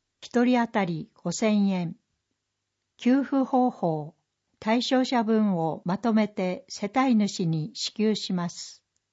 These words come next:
申請方法、三月中に世帯主に順次送付する案内文書などをご確認ください。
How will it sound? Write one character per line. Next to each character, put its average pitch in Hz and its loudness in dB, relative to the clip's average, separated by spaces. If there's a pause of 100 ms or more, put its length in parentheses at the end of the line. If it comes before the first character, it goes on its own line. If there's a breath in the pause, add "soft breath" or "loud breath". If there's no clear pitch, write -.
(680)
申 262 4
請 254 2
方 220 2
法、 156 -8 (300)
三 247 4
月 254 2
中 226 4
に 202 2
世 202 -6
帯 254 4
主 190 0
に 165 -2
順 247 6
次 185 0
送 226 0
付 233 -6
す 220 -4
る 190 -4
案 233 4
内 240 4
文 254 0
書 220 -2
な 180 0
ど 165 -2
を 147 -6
ご 165 -6
確 - -2
認 202 0
く 185 -18
だ 180 -4
さ 165 -8
い。 147 -12